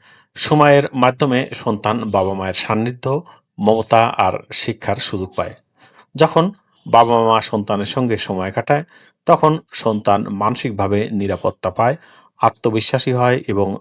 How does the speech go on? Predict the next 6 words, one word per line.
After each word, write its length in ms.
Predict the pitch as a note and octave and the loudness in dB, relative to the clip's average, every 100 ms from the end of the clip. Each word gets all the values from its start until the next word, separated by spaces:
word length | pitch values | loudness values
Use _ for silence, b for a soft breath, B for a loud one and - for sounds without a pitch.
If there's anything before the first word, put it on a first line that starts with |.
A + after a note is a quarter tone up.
| - | -6
নিজের 380 | G#2 F#2+ F#2 - - | -4 -4 -4 -6 -10
সমস্যাগুলো 720 | - G3+ - C3+ C#3+ B2+ D#3 B B B B | -6 -6 -2 -2 0 0 -2 B B B B
সহজেই 480 | - E3 D#3+ C#3+ D3+ | 0 4 4 4 0
শেয়ার 320 | - A#2 F#2+ | 0 2 2
করতে 300 | - F2+ G2 | 0 -6 -6
শেখে। 340 | - - F2 | -6 -8 -14